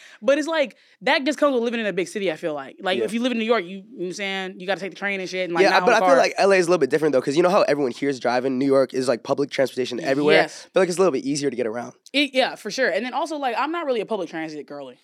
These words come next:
Speaker 2: Yeah.
Speaker 1: I like being in, in my car, blasting my
Speaker 2: Yep.
Speaker 1: music, having the A C blasting,
Speaker 2: Yep.
Speaker 1: you know what I'm saying? And being able to talk to myself
Speaker 2: Mm-hmm.
Speaker 1: and not look f-, psychotic on the train.
Speaker 2: That is true.
Speaker 1: Um, so, yeah, I like Cali. It's cool.
Speaker 2: Yeah, no, I mean, same thing. Like, I love growing up in California.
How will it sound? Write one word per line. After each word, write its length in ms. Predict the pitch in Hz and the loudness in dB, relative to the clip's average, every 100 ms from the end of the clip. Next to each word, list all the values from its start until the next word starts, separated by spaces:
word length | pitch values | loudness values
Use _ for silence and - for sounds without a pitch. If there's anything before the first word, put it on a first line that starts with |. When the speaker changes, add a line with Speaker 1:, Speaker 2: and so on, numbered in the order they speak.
| _ _ - | _ _ -4
Speaker 2:
Yeah. 160 | 127 98 | -2 0
Speaker 1:
I 60 | |
like 200 | 277 294 | 0 -2
being 120 | 277 | -2
in, 120 | 269 262 | -4 -6
in 120 | 240 | -8
my 140 | 240 233 | -8 -4
car, 320 | 233 233 226 | 0 0 0
blasting 380 | 196 220 220 233 | 0 -2 -2 -4
my 60 | 220 | -2
Speaker 2:
Yep. 60 | |
Speaker 1:
music, 540 | 226 240 208 214 208 - _ - | 0 -2 -2 -2 -4 -8 _ -6
having 240 | 233 226 | -2 -2
the 100 | 190 | -2
A 120 | 220 | -4
C 240 | 202 240 226 | -4 -8 -4
blasting, 480 | 208 214 208 202 226 214 | 0 2 0 -2 -6 -4
Speaker 2:
Yep. 220 | 220 220 - _ | -2 -2 -6 _
Speaker 1:
you 80 | 220 | -8
know 60 | 220 | -6
what 20 | |
I'm 40 | |
saying? 300 | 196 220 220 | -4 -2 -2
And 240 | 208 196 185 | -6 -12 -8
being 120 | 226 | -4
able 120 | 226 | -4
to 40 | 190 | 0
talk 140 | 226 | 0
to 40 | 220 | 2
myself 460 | 214 247 247 247 | 0 2 2 -2
Speaker 2:
Mm-hmm. 200 | 127 127 131 _ | -6 -4 -6 _
Speaker 1:
and 100 | 190 | -4
not 160 | 202 196 | -2 -2
look 120 | 202 | -6
f-, 60 | - - - | -10 -14 -6
psychotic 400 | 185 185 196 202 | -4 -2 -2 -4
on 80 | |
the 60 | 185 | -8
train. 360 | 196 214 233 233 | -6 -4 -6 -6
Speaker 2:
That 120 | - | -6
is 120 | 214 | -6
true. 200 | - 107 101 | -6 -8 -4
Speaker 1:
Um, 340 | 196 196 196 | -4 -4 -6
so, 100 | 226 | -4
yeah, 120 | 262 | -4
I 20 | 403 | -2
like 220 | 807 - | -2 -2
Cali. 200 | 453 381 | -4 -2
It's 100 | 415 | -4
cool. 440 | - 807 - 156 - | -4 -4 -4 -6 -2
Speaker 2:
Yeah, 220 | 147 143 | 2 4
no, 160 | 139 208 | 4 4
I 120 | 190 | 4
mean, 180 | 247 214 - - | 2 0 -6 -14
same 320 | - - 214 185 | -4 2 2 4
thing. 160 | 185 | 4
Like, 140 | 156 139 | 4 4
I 120 | 143 | 2
love 340 | 165 143 143 123 | 2 2 2 0
growing 240 | 143 143 | 0 2
up 80 | 139 | 0
in 40 | |
California. 540 | 135 135 - 131 135 | 0 -2 0 -2 -2